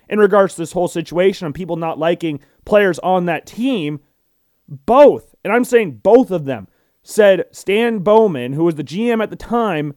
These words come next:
who just stepped down that we talked about on Wednesday, both of them said he was a great person.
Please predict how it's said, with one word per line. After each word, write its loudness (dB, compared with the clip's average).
who -6
just -2
stepped -2
down 2
that -2
we -2
talked 0
about 0
on -2
Wednesday, -2
both 6
of 2
them -2
said 0
he -2
was -2
a -4
great -2
person. -6